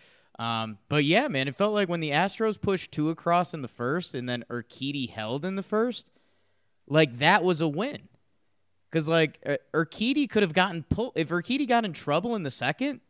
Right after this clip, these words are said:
they, like, would have pulled him. And you can't do that with Corbin. So once he got through the first, it was kinda like,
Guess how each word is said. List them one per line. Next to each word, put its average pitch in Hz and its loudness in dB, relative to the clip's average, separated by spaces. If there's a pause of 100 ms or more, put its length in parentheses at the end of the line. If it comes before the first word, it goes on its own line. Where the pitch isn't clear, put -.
(400)
they, 175 4
like, 165 2
would 180 2
have - -8
pulled 269 2
him. 90 -14 (240)
And 143 -4
you 147 -2
can't 175 0
do 175 0
that 160 4
with 143 -2
Corbin. 185 -2
So 147 0
once 208 -2
he 302 -2
got 240 2
through 180 -2
the 160 -2
first, 208 0
it 135 2
was 123 0
kinda 143 0
like, 127 2